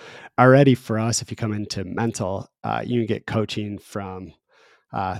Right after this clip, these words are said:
the mental coach, or you can get coaching from, like, Bruce Lee, Muhammad Ali, uh, the dude Big Lebowski, uh, <laughs> or, like, Marcus Aurelius, or just a, all different types of cool folks. Um,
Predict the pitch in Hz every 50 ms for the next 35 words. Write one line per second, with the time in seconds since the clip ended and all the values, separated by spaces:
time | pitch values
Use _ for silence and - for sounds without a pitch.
0 | - - 127 127 131 135 123 - 147 - - 151 147 156 175 - - - - -
1 | - _ _ _ _ _ _ - 131 135 123 120 120 117 120 117 120 120 113 107
2 | - - - 117 113 - 113 104 95 - - 98 101 95 92 95 - _ _ -
3 | 110 110 110 - - - 101 104 104 104 101 101 101 92 85 - _ _ - 95
4 | 95 - 101 104 101 101 101 98 95 95 95 95 98 101 104 101 101 101 101 98
5 | 90 90 _ - 98 92 - 104 107 104 98 - - 107 101 104 101 95 95 -
6 | - 101 98 98 101 90 - 95 98 104 101 - - - 101 92 95 95 87 92
7 | - 117 113 110 107 95 - - _ _ _ _ _ _ - - - - - _
8 | - 110 110 107 101 101 - 110 120 123 120 - 131 113 - 113 101 95 98 110
9 | 107 107 104 107 104 104 101 - - - 107 98 95 92 92 - - 147 - -
10 | 147 - _ _ _ _ _ - 113 123 123 127 123 131 - 120 107 104 - -
11 | - 107 107 110 - - 98 - _ _ - 107 104 104 107 101 _ - 101 101
12 | 123 127 127 - - - - - 110 110 107 104 101 98 98 98